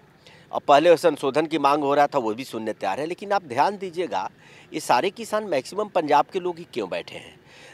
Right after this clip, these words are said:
देखिए, इस देश में शुरू से ही पंजाब में जो एमएसपी है,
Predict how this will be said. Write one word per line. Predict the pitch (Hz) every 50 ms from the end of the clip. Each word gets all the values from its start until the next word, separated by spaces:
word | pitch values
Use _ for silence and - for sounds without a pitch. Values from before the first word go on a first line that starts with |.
| - -
देखिए, | 160 165 - 240
इस | 233 202 -
देश | 131 160 196 202 - 233
में | 220 226 226 226 226 214 - - _ - -
शुरू | - - 339 349 220 254
से | 220 - 156
ही | 113 107 127
पंजाब | 151 - - 151 139 127 123 131 143 185 196 180
में | 160 113 95 98 104 - - - 120
जो | 107 135 160 170 - - -
एमएसपी | 120 123 156 185 175 - - - 117 95
है, | 92 98 117 -